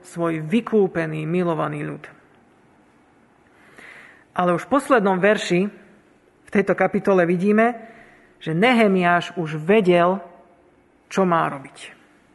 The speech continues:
Už prijal od Boha to bremeno. A takto sa modlieval, čakal, prosil niekoľko mesiacov,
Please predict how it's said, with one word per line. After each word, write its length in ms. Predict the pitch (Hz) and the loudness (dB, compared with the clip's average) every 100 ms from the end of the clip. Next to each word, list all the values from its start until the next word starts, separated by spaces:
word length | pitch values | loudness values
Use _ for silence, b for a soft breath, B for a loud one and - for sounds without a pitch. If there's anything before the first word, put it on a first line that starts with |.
| _ _ _ - B B B B B B B B | _ _ _ -20 B B B B B B B B
Už 160 | 190 - | -6 -2
prijal 400 | 247 269 247 202 | 0 2 2 2
od 160 | 214 185 | 0 2
Boha 560 | 196 165 175 202 208 - - - | 2 4 2 0 -2 -16 -16 -2
to 80 | 185 | 0
bremeno. 480 | 175 185 170 156 147 143 - - _ _ _ _ _ _ _ _ _ _ _ _ | 2 0 0 -2 -6 -12 -20 -20 _ _ _ _ _ _ _ _ _ _ _ _
A 20 | - | -4
takto 320 | 196 - 220 | -4 -2 -4
sa 160 | - 170 | -2 0
modlieval, 800 | 180 196 180 165 156 156 156 - _ _ _ _ - - | 0 0 0 0 -2 -4 -8 -16 _ _ _ _ -20 -10
čakal, 560 | - 202 208 170 156 156 - _ _ _ | -4 -4 -2 -2 -4 -10 -20 _ _ _
prosil 400 | - 190 190 170 | -2 0 0 -4
niekoľko 460 | 160 185 185 175 165 | -2 -2 -2 -4 -4
mesiacov, 720 | 165 170 196 190 - 214 240 | -6 -4 -2 -2 -2 -4 -4